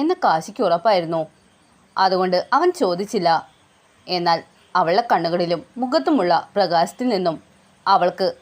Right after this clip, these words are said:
അത്രമേൽ പ്രിയപ്പെട്ടവൻ ആരോ ആണ് അതെന്ന് അവന് മനസ്സിലാക്കിയിരുന്നു. "ഉം, ഞാൻ പോകുന്നു, പിന്നെ കാണാം." അവൾക്ക് മങ്ങിയ ചിരി സമ്മാനിച്ച് അവൻ മുന്നോട്ട് നടക്കാൻ ആഞ്ഞു. "ഇവിടെ വരെ വന്നിട്ട് പോവുകയാണോ? ഒരു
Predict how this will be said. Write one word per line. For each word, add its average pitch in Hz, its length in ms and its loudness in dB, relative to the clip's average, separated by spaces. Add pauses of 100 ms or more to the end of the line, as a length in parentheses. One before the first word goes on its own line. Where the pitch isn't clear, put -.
(100)
അത്രമേൽ 269 560 0
പ്രിയപ്പെട്ടവൻ 175 540 0 (300)
ആരോ 277 280 4
ആണ് 170 160 2 (200)
അതെന്ന് 226 300 0
അവന് 185 220 0
മനസ്സിലാക്കിയിരുന്നു. 175 720 -2 (920)
"ഉം, 190 120 -2 (560)
ഞാൻ 277 180 4
പോകുന്നു, 175 300 0 (340)
പിന്നെ 214 300 0
കാണാം." 170 240 2 (680)
അവൾക്ക് 349 320 2
മങ്ങിയ 208 360 2
ചിരി 208 240 0
സമ്മാനിച്ച് 180 480 0 (260)
അവൻ 196 120 2 (100)
മുന്നോട്ട് 185 380 0
നടക്കാൻ 202 360 4
ആഞ്ഞു. 165 220 -2 (880)
"ഇവിടെ 180 300 0
വരെ 254 200 2
വന്നിട്ട് 226 320 2 (240)
പോവുകയാണോ? 311 600 2 (560)
ഒരു 165 100 -4